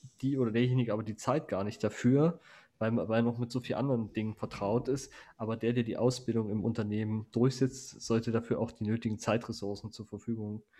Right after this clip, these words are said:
äh, gestellt bekommen. Und das ist, warum, warum es vielleicht auch bei kleinen und kleinsten Unternehmen immer so ein bisschen hakt, weil das natürlich schwer zu, äh, bewerkstelligen ist, ne? Also wenn ich jetzt, äh, fünfzehn Mitarbeiter habe oder zehn und einer dann nur mit Ausbildung oder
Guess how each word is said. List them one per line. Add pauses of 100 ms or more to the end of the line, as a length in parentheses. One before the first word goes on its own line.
(420)
äh,
gestellt
bekommen.
Und
das
ist,
warum, (140)
warum
es
vielleicht
auch
bei
kleinen
und
kleinsten
Unternehmen (720)
immer
so
ein
bisschen
hakt, (380)
weil
das
natürlich
schwer
zu, (280)
äh,
bewerkstelligen
ist,
ne?
Also
wenn
ich
jetzt,
äh, (120)
fünfzehn
Mitarbeiter
habe
oder
zehn (500)
und
einer
dann
nur
mit
Ausbildung
oder